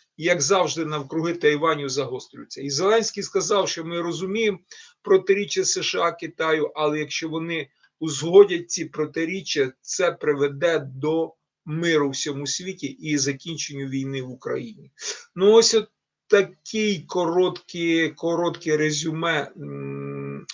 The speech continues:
усього цього, що відбулося за вчорашній день. Е, з інтерв'ю Зеленського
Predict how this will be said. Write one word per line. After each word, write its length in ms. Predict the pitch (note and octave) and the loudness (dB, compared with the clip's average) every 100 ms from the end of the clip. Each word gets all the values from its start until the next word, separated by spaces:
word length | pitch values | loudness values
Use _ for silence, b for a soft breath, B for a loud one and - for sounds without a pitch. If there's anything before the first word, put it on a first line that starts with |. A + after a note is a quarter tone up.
| - | -8
усього 560 | D#3+ D3+ - E3+ D#3 | -4 -2 0 2 2
цього, 400 | C#3 - F3 D#3 | 2 -2 2 2
що 180 | C3+ D3+ | 2 0
відбулося 760 | C#3 C#3 C3 D3 D3+ C#3+ - - _ b b b b | -2 -2 -2 2 4 4 0 -6 _ b b b b
за 180 | C3+ E3+ | 4 4
вчорашній 640 | - F#3 F3+ E3 - D#3+ | 4 2 6 4 2 -4
день. 400 | D#3 F3+ G3+ F#3 - | 4 4 6 2 -2
Е, 800 | D#3 D3+ D3+ D3 C#3+ C#3+ C#3+ C#3 _ _ _ | 2 4 6 6 8 8 6 2 _ _ _
з 320 | D3+ - D3 - _ | -4 -4 -4 -14 _
інтерв'ю 600 | F#3 E3 F3+ F3+ F#3 F3+ | -12 -4 -2 -2 -2 -2
Зеленського 1080 | C#3+ E3 D#3+ D#3 D3 - C#3+ C#3 C3+ C#3 | 0 2 4 2 -2 -2 2 4 6 4